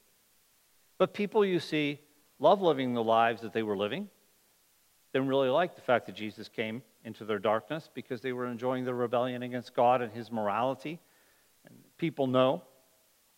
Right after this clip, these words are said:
that many of their thoughts and their words that they speak and the actions that they do, they're wrong,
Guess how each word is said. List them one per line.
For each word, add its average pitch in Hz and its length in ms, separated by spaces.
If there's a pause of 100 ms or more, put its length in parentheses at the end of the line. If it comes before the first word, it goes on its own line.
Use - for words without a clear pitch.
(540)
that 131 120
many 143 220
of 123 120
their 123 140
thoughts - 640
and 95 240
their 95 340 (680)
words 139 400
that - 120
they 117 80
speak - 400
and 82 80
the 80 80
actions 123 480
that 110 120
they 113 120
do, 139 280 (460)
they're 131 220
wrong, 120 420